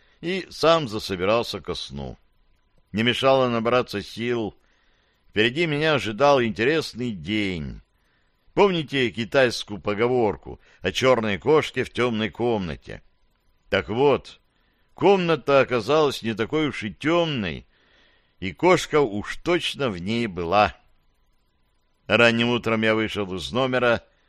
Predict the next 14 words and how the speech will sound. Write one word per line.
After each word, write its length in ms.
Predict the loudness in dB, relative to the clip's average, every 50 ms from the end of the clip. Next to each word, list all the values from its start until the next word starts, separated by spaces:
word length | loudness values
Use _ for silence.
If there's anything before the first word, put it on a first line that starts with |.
| _ _ _ _ _
удачно 600 | -6 -2 6 8 8 8 8 4 -4 -2 -2 0
разминулся 800 | 0 0 -2 -2 -2 -2 -2 0 0 -2 -2 -4 -4 -4 -4 -4
с 60 | -4
симпатичной 1080 | -6 -6 -6 -6 -4 -2 -2 -4 -4 -2 -6 -8 -8 -8 -10 -8 -6 -6 -6 -6 -8 _ _ _ _ _ _ _
светловолосой 760 | -10 -4 -4 -4 -2 -2 -2 0 0 0 0 -2 -2 -6 -8
горничной, 960 | -6 -2 2 2 4 4 2 0 -4 -6 -8 -10 -10 -6 -4 -4 -4 -4 -6 _ _ _ _ _ _
толкающей 680 | -2 0 0 0 2 4 4 4 4 2 0 -2 -4 -4
перед 280 | -4 -2 -2 -2 -2 -2
собой 220 | -4 -4 -4 -4
тележку 560 | -2 -2 0 0 0 0 0 -2 -4 -8 -8 -8
с 60 | -6
бельём, 640 | -4 -4 -4 -4 -2 -2 0 0 0 0 0 -2 -4
и... 420 | -4 -4 -6 -6 -6 -8 -10 -12 _ _ _ _ _ _ _ _ _ _ _ _ _
Всё, 460 | -18 -10 -2 2 2 2 2 0 -6